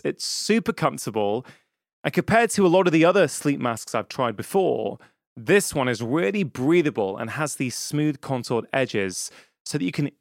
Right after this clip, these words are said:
easily forget you are wearing it. What I've noticed, particularly at the moment with these light evenings and early mornings, that wearing the Remedy sleep mask is helping me get more good quality sleep. Blue Blocks also have a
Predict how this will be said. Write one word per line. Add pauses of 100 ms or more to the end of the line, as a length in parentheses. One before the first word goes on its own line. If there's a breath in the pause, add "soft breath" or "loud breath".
easily
forget
you
are
wearing
it. (300 soft breath)
What
I've
noticed,
particularly
at
the
moment
with
these
light (120)
evenings
and
early
mornings, (340 soft breath)
that
wearing
the
Remedy
sleep
mask
is
helping
me
get
more (160)
good
quality
sleep. (800)
Blue
Blocks
also
have
a